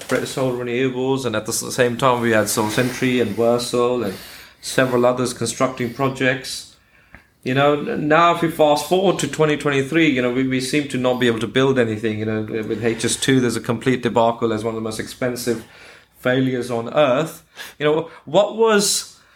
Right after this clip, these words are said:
different about B S R and your team at the time that you, you were developing and installing so many solar farms? What is it, more than five hundred megawatts that B S R have accomplished since?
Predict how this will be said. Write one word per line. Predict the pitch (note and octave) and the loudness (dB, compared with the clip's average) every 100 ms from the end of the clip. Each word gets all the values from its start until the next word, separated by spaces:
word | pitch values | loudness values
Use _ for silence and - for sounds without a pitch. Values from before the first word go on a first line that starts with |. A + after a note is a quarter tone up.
| _ - | _ -20
different | A2+ F3 F3+ G3+ F#3+ | 0 0 0 -2 0
about | D#3 D3 C#3 - | 2 4 4 2
B | D3 C#3 | 0 2
S | C#3 - | 2 4
R | D3+ D3+ | 6 6
and | C#3+ C3+ | 4 2
your | |
team | B2 D3 D3 C3+ | 0 2 0 2
at | B2 | 0
the | A#2 | -2
time | A#2 C#3 B2 | 0 0 0
that | A#2+ | 0
you, | A#2+ B2 | 0 -2
you | - B2+ | -4 -6
were | A#2+ | -8
developing | A#2 A#2+ C#3 C3+ C#3 C3+ | -8 -4 -2 -2 -2 -2
and | B2 G#2+ G2+ | -2 -4 -6
installing | A#2 A#2 - C3 B2+ B2+ | -6 -6 0 0 2 -2
so | B2+ C3 C3 | -2 0 0
many | B2+ B2+ | 0 -2
solar | C#3+ D#3 D#3 | 0 0 0
farms? | B2+ A2+ A#2+ | 0 -2 0
What | D#3+ | 0
is | - | 0
it, | B2+ | 0
more | C3 C#3+ | 0 -2
than | D3 | 0
five | D3 C#3+ | 2 2
hundred | C#3+ C#3+ | 0 -4
megawatts | C3 D#3 F3+ F#3 F#3 - | -2 -2 0 0 -2 -4
that | F3 | -4
B | D#3+ | -2
S | D#3 D#3+ | -4 2
R | D#3+ D#3+ | 2 2
have | |
accomplished | D3+ - D#3+ D#3+ E3 | 0 -4 -4 -2 -4
since? | F3 F3+ G3 - | -2 -4 -6 -10